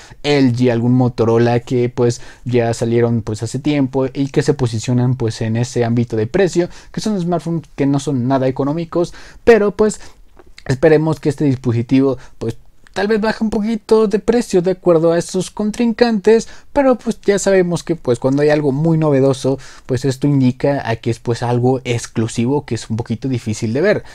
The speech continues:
Es el chiste de hacer algo novedoso para que pocas personas, pues, paguen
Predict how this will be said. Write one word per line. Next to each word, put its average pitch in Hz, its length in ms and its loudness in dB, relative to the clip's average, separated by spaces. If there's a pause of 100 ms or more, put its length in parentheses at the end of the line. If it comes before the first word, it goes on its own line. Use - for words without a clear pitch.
Es 120 140 -2
el 127 100 -2
chiste - 260 -6
de 127 100 2
hacer 113 220 -4
algo 113 220 -2
novedoso 147 520 0
para 151 260 -6
que - 120 -10
pocas - 380 -6
personas, 131 520 -4 (320)
pues, 170 200 2
paguen 135 420 -2